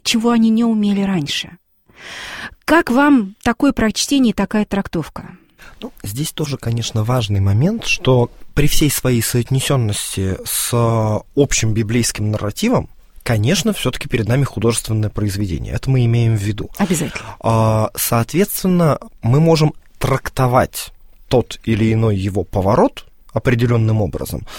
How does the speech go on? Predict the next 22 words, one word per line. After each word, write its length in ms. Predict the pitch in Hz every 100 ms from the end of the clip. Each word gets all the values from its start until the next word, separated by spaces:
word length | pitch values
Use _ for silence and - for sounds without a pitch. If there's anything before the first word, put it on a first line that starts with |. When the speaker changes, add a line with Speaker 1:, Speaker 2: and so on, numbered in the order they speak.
| - 147 120
Speaker 2:
Но 560 | 117 127 175 220 240 - -
совершенно 380 | 123 156 - 175
не 140 | 160 156
очевидно, 400 | - 190 214 190
что 180 | -
автор 280 | 127 - 147
прям 280 | - 127 123
вот 240 | 117 - -
эту 320 | 123 117 -
мысль 320 | 95 131 -
туда 240 | 117 98 107
закладывает. 720 | 101 - 78 - - - - - - -
Поэтому 460 | - 160 - 180 175 - - - -
сказать, 240 | - 165
что 140 | 175 175
это 120 | 170
совсем 560 | - 175 - - 233 240
уж 160 | 190
совсем 500 | - 151 - 147 123
дары 240 | 117 123 120
духа, 520 | 120 104 - - - - - - - -
э, 360 | 113 110 110